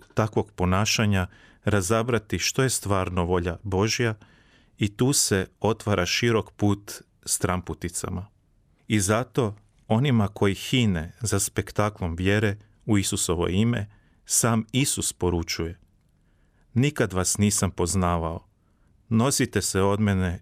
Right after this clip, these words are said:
vi bezakonici.” Zašto je Isus tako odrješit?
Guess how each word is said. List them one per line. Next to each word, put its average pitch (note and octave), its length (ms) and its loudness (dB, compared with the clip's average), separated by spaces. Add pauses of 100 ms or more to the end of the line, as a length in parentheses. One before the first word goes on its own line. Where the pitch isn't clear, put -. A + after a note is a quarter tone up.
(120)
vi G2+ 160 2
bezakonici.” E2+ 960 -4 (880)
Zašto B2+ 480 0
je F#2 100 2
Isus - 340 -2
tako G2+ 340 -2
odrješit? F#2+ 800 -4